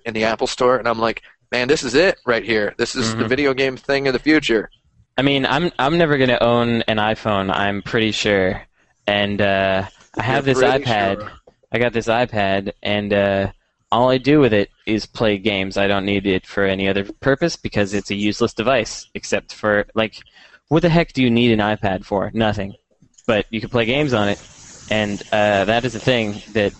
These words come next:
Speaker 2: with the iPad Mini, where it's a much more comfortable size to hold in your hand, and, and it's, it's, like, almost game controller size.
Speaker 1: Have you
Speaker 2: What
Speaker 1: played
Speaker 2: the
Speaker 1: with
Speaker 2: heck?
Speaker 1: one yet?
Speaker 2: No.
Speaker 1: Like, uh, yeah, I'm gonna have one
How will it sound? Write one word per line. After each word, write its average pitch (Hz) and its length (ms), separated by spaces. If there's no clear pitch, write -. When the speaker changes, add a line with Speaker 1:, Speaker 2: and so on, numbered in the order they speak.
Speaker 2:
with 117 240
the 117 160
iPad 107 400
Mini, 127 400
where 113 160
it's - 160
a 107 160
much 120 360
more 120 140
comfortable 113 480
size 110 380
to 101 80
hold 110 240
in 101 80
your 101 80
hand, 107 440
and, 104 400
and 101 240
it's, - 240
it's, 104 100
like, 113 160
almost 123 400
game 120 240
controller 101 480
size. 101 560
Speaker 1:
Have 151 120
you 170 120
Speaker 2:
What 110 80
Speaker 1:
played 131 140
Speaker 2:
the - 20
Speaker 1:
with 139 80
Speaker 2:
heck? 127 80
Speaker 1:
one 170 120
yet? 170 240
Speaker 2:
No. 113 260
Speaker 1:
Like, 131 280
uh, 123 300
yeah, 135 200
I'm 180 180
gonna 170 360
have 143 300
one 120 340